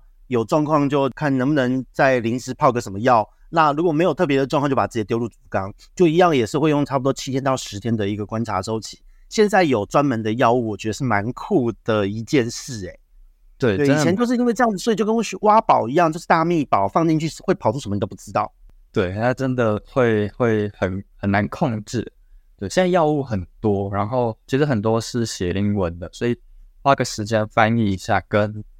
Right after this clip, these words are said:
Speaker 2: 跟鱼友交流，其实那是找到适合的药物，这蛮重要。
Speaker 1: 了解，了解。好，那，那我觉得这个是还蛮不错的一个建议。所以珊瑚也是跟鱼类一样，就是我们在养的时候最好先检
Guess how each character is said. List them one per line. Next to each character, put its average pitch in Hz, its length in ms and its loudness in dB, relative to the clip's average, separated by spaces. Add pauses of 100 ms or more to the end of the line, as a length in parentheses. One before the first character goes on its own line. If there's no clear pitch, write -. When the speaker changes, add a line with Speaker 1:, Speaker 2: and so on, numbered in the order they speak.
(120)
Speaker 2:
跟 113 240 -2
鱼 104 120 -2
友 95 120 0
交 98 300 2
流， 90 160 -2
其 - 120 -10
实 104 220 -6 (200)
那 143 80 -2
是 143 60 -4
找 90 200 2
到 113 160 2
适 113 200 -4
合 95 140 -2
的 87 120 -4
药 90 200 0
物， 85 180 -6 (300)
这 110 140 -2
蛮 87 180 0
重 90 180 -2
要。 90 240 -4 (220)
Speaker 1:
了 120 240 2
解， 113 180 2
了 98 200 0
解。 98 200 -6
好， 95 220 -10
那， 127 160 -2 (140)
那 156 100 0
我 127 100 0
觉 113 140 -4
得 110 60 -2
这 131 100 -2
个 117 80 0
是 123 160 -6
还 104 160 -2
蛮 98 320 -6 (260)
不 110 120 -8
错 123 320 -4
的 104 120 -2
一 104 60 -2
个 107 80 -2
建 104 180 -6 (140)
议。 98 140 -4
所 160 180 0
以 202 220 0 (260)
珊 - 240 2
瑚 190 240 0
也 127 160 0
是 147 160 -6
跟 143 180 0
鱼 113 140 -2
类 123 180 2
一 110 80 -2
样， 117 220 2
就 120 80 -4
是 - 100 -2
我 110 60 2
们 104 60 -2
在 127 100 2
养 107 180 0
的 95 60 -6
时 - 160 -4
候 113 80 2
最 117 180 0
好 101 140 -2
先 120 240 -2
检 98 160 -6